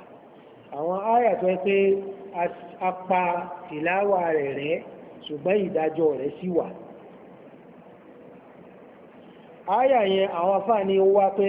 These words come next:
"الشيخ والشيخة إذا زنيا فارجموا، فارجموهما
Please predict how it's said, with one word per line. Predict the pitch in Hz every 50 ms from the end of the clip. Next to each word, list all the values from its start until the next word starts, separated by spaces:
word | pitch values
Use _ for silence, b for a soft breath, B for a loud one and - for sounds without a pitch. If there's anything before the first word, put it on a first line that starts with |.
| 196 196
"الشيخ | 190 160 151 - - - - 208 226 214 214 220
والشيخة | 190 170 165 151 139 - - - 202 185 - - - 180 190 220 - - - - - - - - - - - -
إذا | 180 180 170 151 165 160 160 156 151
زنيا | 143 139 180 196 214 214 214 214 220 220 220 226 226 220 226 226
فارجموا، | 226 - 180 165 160 151 151 - - 190 220 220 214 202 202 196 190 190 190 -
فارجموهما | - - 175 170 165 165 160 - 185 208 220 214 220 226 226 226 202 180 175 165 165 160 170 190 220